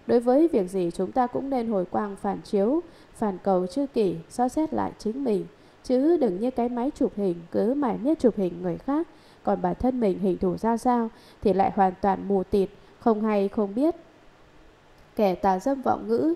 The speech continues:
kẻ lưỡng thiệt ác khẩu. Chúng ta phải luôn luôn nhớ là đừng bao giờ phạm tội lưỡng thiệt ác khẩu.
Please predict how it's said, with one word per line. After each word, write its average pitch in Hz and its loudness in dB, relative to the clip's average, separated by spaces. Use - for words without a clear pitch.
kẻ 165 -2
lưỡng 254 -8
thiệt 202 0
ác - -6
khẩu. 185 0
Chúng 196 -2
ta 262 -2
phải 196 -2
luôn 254 0
luôn 262 -2
nhớ 233 0
là 214 2
đừng 190 -2
bao 240 2
giờ 175 0
phạm - -2
tội 208 2
lưỡng 202 -4
thiệt 202 2
ác 262 -6
khẩu. 190 0